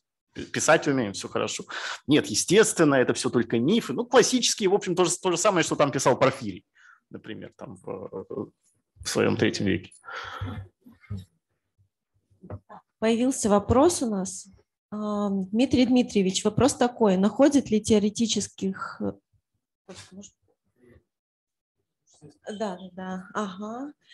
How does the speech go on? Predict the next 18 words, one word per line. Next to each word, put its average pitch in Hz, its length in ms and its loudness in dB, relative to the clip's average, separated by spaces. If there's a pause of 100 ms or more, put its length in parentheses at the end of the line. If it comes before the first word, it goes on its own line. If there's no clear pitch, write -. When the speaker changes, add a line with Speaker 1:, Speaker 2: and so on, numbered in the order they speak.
(100)
Speaker 2:
Находит 247 500 0
ли 233 80 -2
в - 80 -8
теоретических 233 880 4
книгах 226 400 4
язычников, 214 680 2
о 208 100 2
которых 214 460 0
вы 208 80 0
рассказывали, 214 920 0 (220)
отражение 220 920 -2
"Такая 226 380 -4
тема" — 208 400 -2
скрытый 208 460 0
политеизм 196 600 0
внутри 202 340 0
заявленного 214 640 0
монотеизма? 202 800 -4